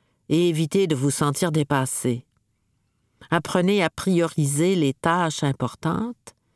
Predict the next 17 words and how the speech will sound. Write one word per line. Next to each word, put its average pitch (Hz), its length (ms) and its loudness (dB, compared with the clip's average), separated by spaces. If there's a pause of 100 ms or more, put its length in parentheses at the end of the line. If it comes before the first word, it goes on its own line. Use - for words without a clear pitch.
(560)
et 160 140 2
à 160 80 0
déléguer 147 680 0 (220)
lorsque 151 320 0
cela 170 360 2
est 139 60 0
possible. 117 760 -4 (840)
Intégrez 185 640 2
des 151 180 0
pauses 147 640 0
régulières 151 760 0
dans 131 140 0
votre 131 280 -2
journée 123 480 0 (600)
pour 190 180 0
vous 180 140 0
détendre 151 720 -2